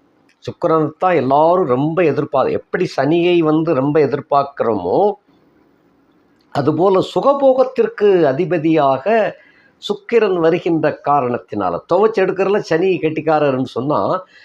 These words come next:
அள்ளி கு-, அதாவது சுகத்தை அள்ளி கொடுப்பதுல வந்து சுக்கிரன் கெட்டிக்காரரு அப்படின்னு சொல்லுவோம். அப்ப சனியை எந்த அளவுக்கு எதிர்பார்க்கிறோமோ, அது போல சுக்கிரனையும் அனைவரும் எதிர்பார்ப்பது சகஜம். வாழ்க்கையில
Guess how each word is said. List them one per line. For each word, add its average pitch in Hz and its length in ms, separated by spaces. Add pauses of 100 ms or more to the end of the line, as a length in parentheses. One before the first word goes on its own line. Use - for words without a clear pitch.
(120)
அள்ளி 240 420
கு-, 202 120
அதாவது 175 300
சுகத்தை 254 500
அள்ளி 208 320
கொடுப்பதுல 175 520
வந்து 156 300
சுக்கிரன் 254 460
கெட்டிக்காரரு 135 760
அப்படின்னு 110 300
சொல்லுவோம். 64 400 (1160)
அப்ப 147 280 (100)
சனியை 262 360
எந்த 220 320
அளவுக்கு 240 480
எதிர்பார்க்கிறோமோ, 190 840
அது 185 280
போல 196 420
சுக்கிரனையும் 233 1300 (280)
அனைவரும் 180 520
எதிர்பார்ப்பது 147 800
சகஜம். - 460 (520)
வாழ்க்கையில 170 640